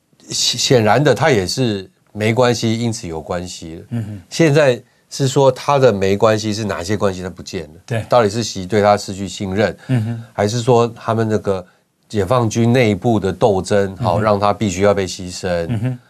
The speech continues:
Speaker 1: 好，又或者是说他真的犯了什么这个罪不可赦的这个，呃，这种错误，哈，
Speaker 2: 嗯哼。
Speaker 1: 都，都有可能。
Speaker 2: 啊。
Speaker 1: 但，但我觉得他，他个人犯错误，因此下台这个几率很低。
Speaker 2: 啊。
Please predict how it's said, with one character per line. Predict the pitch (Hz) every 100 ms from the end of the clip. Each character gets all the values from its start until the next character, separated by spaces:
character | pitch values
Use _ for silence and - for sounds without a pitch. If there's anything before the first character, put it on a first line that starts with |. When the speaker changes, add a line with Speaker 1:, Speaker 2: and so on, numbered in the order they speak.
| _
Speaker 1:
好， | - 95 - _ _ _ -
又 | 175 143
或 | 160
者 | 113 101
是 | 123
说 | 113 120 113
他 | 117 117
真 | 131
的 | 117
犯 | - 120
了 | 95
什 | 85 80
么 | 80 78 _ _ _
这 | -
个 | 92
罪 | 90 113
不 | 95
可 | 95 82
赦 | 76 104 85
的 | 78
这 | -
个， | 85 101 104 _ _ _
呃， | - 98 _ _ _
这 | -
种 | 90 85 78
错 | - - 117 85
误， | 92 80
哈， | - 104
Speaker 2:
嗯 | 127
哼。 | 95
Speaker 1:
都， | 101 180
都 | 185 185
有 | 120
可 | - 87
能。 | 80 - -
Speaker 2:
啊。 | 95
Speaker 1:
但， | 190 147
但 | 220
我 | 127
觉 | 202
得 | 208
他， | 131 139 131
他 | - 139 131
个 | 131 196 135
人 | 98
犯 | 92 131
错 | 101 - 107
误， | 107 107
因 | 113
此 | -
下 | 82 107 82
台 | -
这 | 82 92
个 |
几 | 82 98
率 | 90
很 | 82 92 76
低。 | - 85 82 _
Speaker 2:
啊。 | 127 90